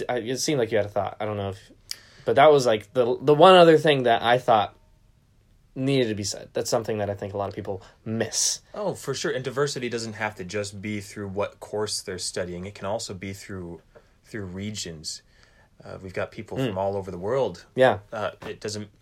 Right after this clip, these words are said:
Speaker 2: it depends on where you live. New York City, some places over in California. You've got completely worldwide cultures. That's what's unique about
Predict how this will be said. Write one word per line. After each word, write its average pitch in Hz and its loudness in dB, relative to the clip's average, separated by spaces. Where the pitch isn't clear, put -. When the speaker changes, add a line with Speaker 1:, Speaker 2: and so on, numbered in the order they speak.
Speaker 2:
it - -14
depends 104 -8
on 95 -8
where 92 -8
you 87 -10
live. 110 -4
New 104 -6
York 95 -6
City, 113 -6
some 98 -6
places 90 -10
over 95 -8
in 87 -10
California. 101 -6
You've 110 -10
got 107 -2
completely 120 -10
worldwide 95 -6
cultures. 92 -8
That's - -6
what's 90 -12
unique 95 -10
about 87 -6